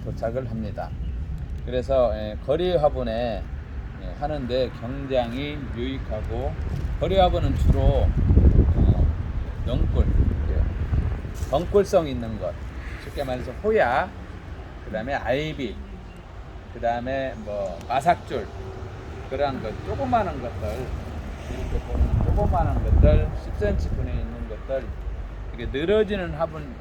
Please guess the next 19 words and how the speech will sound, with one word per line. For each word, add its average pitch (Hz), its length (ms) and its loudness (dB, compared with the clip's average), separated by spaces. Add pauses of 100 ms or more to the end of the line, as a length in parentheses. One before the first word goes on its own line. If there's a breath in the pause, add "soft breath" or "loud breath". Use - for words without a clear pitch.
심으면은 156 580 -6
굉장히 147 480 -4
좋을 151 260 -6
것 151 80 -8
같아요. 95 640 -6 (460)
예, 101 100 -10 (520)
화분 110 300 -2 (360)
색깔도 - 480 2
다양하게 143 680 2
되어 117 180 -4
있습니다. 101 540 -12 (600)
그리고 131 400 -4
조그마한 202 720 0 (460)
소품들도 175 800 -4
뭐 123 240 -6
넝굴 160 520 -4
너-, 143 180 -2 (120)
늘어지지 175 520 -4
않아도, 123 540 -4